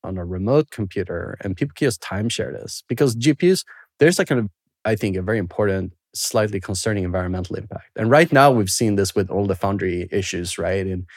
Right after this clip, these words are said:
you know, T S M and stuff like that, right? Like, having issues creating chips, right? Because rare earths limitations, and this is mostly, you know, impacted by covid and stuff like that, to my understanding.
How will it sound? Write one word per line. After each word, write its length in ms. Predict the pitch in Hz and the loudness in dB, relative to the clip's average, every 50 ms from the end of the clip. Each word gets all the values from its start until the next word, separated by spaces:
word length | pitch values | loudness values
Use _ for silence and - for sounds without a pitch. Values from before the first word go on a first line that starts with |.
| - - | -14 -6
you 60 | - 98 | -2 -2
know, 240 | 92 87 85 85 - - - - _ _ _ _ _ - | 0 0 -2 -4 -8 -12 -20 -20 _ _ _ _ _ -4
T 140 | - 117 101 | 0 0 2
S 160 | 95 95 - | 2 2 2
M 240 | 110 107 107 101 104 | 4 4 4 4 2
and 200 | 95 92 92 - | 0 -2 -4 -6
stuff 260 | - - - 101 95 | -6 -6 -4 -4 -2
like 220 | 101 92 92 92 - | -2 -4 -4 -4 -4
that, 280 | - 101 95 92 90 | -4 -2 -2 -2 -4
right? 320 | 87 92 92 101 104 101 - - | -4 -4 -4 -2 -4 -4 -4 -4
Like, 240 | 107 98 107 - - | -4 -2 -2 -4 -2
having 420 | - 131 131 117 107 101 95 90 - _ - | 2 4 4 4 4 2 0 -4 -6 _ -2
issues 680 | - 117 104 - - 117 107 101 95 92 - - - - - - _ _ _ _ _ - | 0 2 2 2 2 2 2 2 2 0 -2 -4 -6 -8 -14 -20 _ _ _ _ _ -6
creating 720 | - - 127 117 113 120 120 113 113 110 107 104 104 101 101 _ _ _ _ - | 0 2 4 6 6 8 6 6 6 4 4 2 2 0 -4 _ _ _ _ -4
chips, 500 | - - 160 - - - - - - - - | 0 2 2 2 0 -2 -6 -6 -6 -8 -6
right? 240 | - 101 117 147 - _ _ _ - | -4 -2 -2 -2 -6 _ _ _ -6
Because 240 | - 107 110 98 101 | -2 -2 0 2 2
rare 160 | 117 117 - | 4 4 4
earths 500 | - 113 110 104 - _ - - - - | 4 2 0 0 -2 _ -12 -10 -10 -4
limitations, 840 | - 120 113 107 95 - 117 113 104 - - 113 110 101 104 98 - | 0 0 0 0 0 0 0 0 0 0 0 0 0 0 0 -2 -2
and 160 | 104 95 90 - - - - - _ - | -2 -4 -4 -6 -12 -20 -20 -8 _ 2
this 140 | 131 117 131 | 2 4 4
is 180 | 123 101 - | 4 2 4
mostly, 420 | 131 127 113 - - 123 113 104 107 | 4 4 4 4 2 0 2 2 2
you 80 | 110 | 2
know, 100 | 107 101 | 2 2
impacted 360 | 95 92 - 101 101 - 101 | 0 -2 -2 -4 -4 -4 -4
by 80 | 87 87 | -6 -4
covid 280 | - - 123 131 131 117 | -2 0 2 2 2 0
and 120 | 101 92 | -2 -2
stuff 180 | - - 104 - | -2 -4 -4 -4
like 100 | 92 - | -4 -4
that, 180 | 95 90 87 - | -4 -4 -4 -4
to 100 | - 107 | -4 -2
my 120 | 107 117 | -2 0
understanding. 580 | 110 95 95 - - - - - - - - - | 0 -2 -4 -6 -6 -8 -8 -6 -8 -8 -10 -12